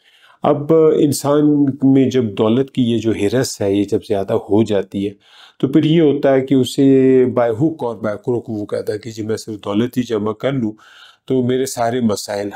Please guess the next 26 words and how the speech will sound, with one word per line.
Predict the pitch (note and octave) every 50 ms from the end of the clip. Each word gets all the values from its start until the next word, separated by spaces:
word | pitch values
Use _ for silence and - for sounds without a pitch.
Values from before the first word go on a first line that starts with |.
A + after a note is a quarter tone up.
| -
हल | G2+ F#2 F2
हो | F2 E2
जाएंगे।" | - - F#2+ F#2+ F#2+ - - G#2+
हालांकि | B2 C3+ D3+ D#3 D3 - D#3 D3+ D3+ D3
अगर | C#3 F#2+ - B2+ C3+ C3
हम | C3 C3 B2+
अपनी | A#2+ A#2 - C#3 C3+
सोसाइटी | B2+ - - A#2 - - A2 A2 G#2 - A#2 G#2+
को | - A#2+ G#2+
देख | F#2 G#2 G2 F#2+ -
लें, | A2+ A2 G#2 -
ठीक | - G3 F#3+ F#3+
है, | D#3+ C#3+ C#3 - _ _ _ _ - - _ -
अल्लाह | A#2 B2 B2
ताला | A#2+ - C3 B2+
हम | B2
सबको | A2+ - - C3 A2+ - C3+ A#2+ A2+
मजबूरी | G#2+ - G2+ F#2+ G2 F#2+ G2
से | F#2 - A2
बचाए, | F#2+ G2 F#2+ - - G#2 G2+ G2 G2 G2 G2+ G2+
किसी | F#2+ - - A2+ G#2 - -
का | - - G#2+
मोहताज | G2 F#2 F#2 - - G2+ G2+ G2+ G#2+
हमें | G2+ F#2+ F#2 F#2
ना | F#2+ F#2+ G2+
करे, | G2 - G2+ G2 G#2